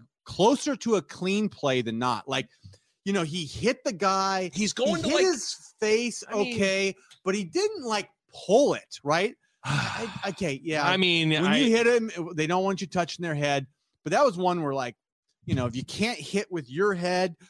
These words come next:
Speaker 1: it's like, where do you hit him?
Speaker 2: And, and
Speaker 1: You had, he had his hands
Speaker 2: his
Speaker 1: up.
Speaker 2: to try and block the pass or whatever. You know what I
Speaker 1: And
Speaker 2: mean?
Speaker 1: then you're supposed to, like,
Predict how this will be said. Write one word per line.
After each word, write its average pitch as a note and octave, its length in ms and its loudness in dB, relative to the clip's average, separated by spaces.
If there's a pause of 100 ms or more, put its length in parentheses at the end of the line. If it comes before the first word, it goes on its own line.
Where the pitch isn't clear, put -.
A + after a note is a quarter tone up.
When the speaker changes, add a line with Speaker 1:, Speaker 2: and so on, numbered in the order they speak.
(220)
Speaker 1:
it's - 80 -14
like, D#3 160 0
where D#3 320 -2
do F#3 80 -10
you F#3+ 180 -2
hit E3+ 320 -4
him? G#3 220 0
Speaker 2:
And, D#4 340 -2
and E4 200 2
Speaker 1:
You B3 60 6
had, C4+ 260 2
he G3+ 220 -2
had C#4+ 120 4
his B3+ 140 -4
hands A#3 400 -4
Speaker 2:
his G#3+ 80 2
Speaker 1:
up. F3+ 240 0 (300)
Speaker 2:
to C4+ 140 0
try D4+ 200 4
and C4 80 0
block B3 320 0
the B3+ 80 2
pass A#3 440 0
or C#4 60 -2
whatever. B3+ 200 2
You A3 120 0
know A#3+ 60 6
what A#3+ 40 6
I - 20 6
Speaker 1:
And A#3+ 80 4
Speaker 2:
mean? A#3 80 4
Speaker 1:
then A#3 100 4
you're A3+ 140 2
supposed G#3+ 260 -2
to, G#3 80 -6
like, F#3 180 0